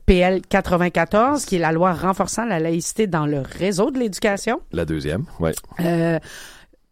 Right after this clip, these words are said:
Speaker 1: bon, donc, euh, ils ont déjà dû licencier ou mettre en absence forcée des dizaines de, d'employés qui portent un signe religieux.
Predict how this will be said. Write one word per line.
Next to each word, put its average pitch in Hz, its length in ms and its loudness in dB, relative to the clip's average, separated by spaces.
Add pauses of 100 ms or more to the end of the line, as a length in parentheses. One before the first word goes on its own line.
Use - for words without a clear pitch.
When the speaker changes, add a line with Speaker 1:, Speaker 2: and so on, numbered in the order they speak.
(160)
Speaker 1:
bon, 180 260 2
donc, 196 440 0
euh, 190 80 4
ils 175 120 2
ont 170 120 2
déjà 202 260 4
dû 190 180 0
licencier 226 600 -2
ou 202 120 0
mettre 220 280 -2
en 202 80 0
absence 190 380 -2
forcée 214 400 0
des 170 180 0
dizaines 202 460 -2
de, 180 480 0
d'employés 175 540 0
qui - 100 -12
portent - 240 -2
un 165 100 0
signe 185 240 -2
religieux. 170 480 -2